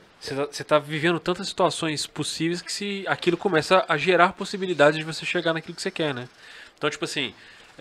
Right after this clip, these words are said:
se eu tô convivendo com pessoas que têm um pensamento pequeno, a probabilidade de eu me manter naquele negócio ali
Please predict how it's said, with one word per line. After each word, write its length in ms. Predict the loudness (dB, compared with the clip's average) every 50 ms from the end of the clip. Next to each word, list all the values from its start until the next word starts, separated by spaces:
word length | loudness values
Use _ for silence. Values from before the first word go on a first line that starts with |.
| -12
se 160 | -6 -4 -2 -2
eu 40 |
tô 140 | 0 -2 -2
convivendo 460 | 0 0 0 0 0 2 2 0 0 0
com 120 | -4 -4
pessoas 540 | 0 2 2 2 2 0 0 0 0 -2 -4
que 80 | -8 -4
têm 80 | -4 -4
um 40 | -4
pensamento 380 | -4 -8 -8 -10 -10 -10 -14 -12
pequeno, 540 | -16 -14 -12 -8 -6 -4 -4 -6 -6 -8 -12
a 60 | -12 -6
probabilidade 640 | -6 -4 -4 -4 -4 -4 -6 -6 -2 -2 -2 -2 -2
de 80 | -6
eu 40 | -8
me 100 | -8 -8
manter 520 | -4 -4 -4 -4 -4 -8 -10 -6 -4 -4 -4
naquele 340 | -4 -6 -6 -8 -8 -8
negócio 480 | -8 -8 -6 -6 -6 -8 -8 -10 -12 -12
ali 240 | -10 -10 -12 -14